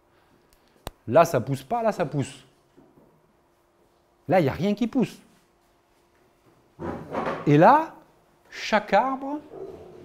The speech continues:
chaque arbre, il y en a plusieurs centaines à l'hectare,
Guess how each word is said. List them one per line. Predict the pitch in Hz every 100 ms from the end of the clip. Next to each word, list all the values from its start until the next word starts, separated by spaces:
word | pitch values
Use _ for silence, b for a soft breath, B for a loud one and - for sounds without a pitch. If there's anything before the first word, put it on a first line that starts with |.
| - -
chaque | - - 180 -
arbre, | 226 262 285 - - B B B B B _ _ _ _ _ _ _ _ _ _ _ _ _ _ _
il | 160
y | 123
en | 131
a |
plusieurs | 135 147 135 156
centaines | - 147 131 160 156
à | 131
l'hectare, | 110 131 - 220 262 -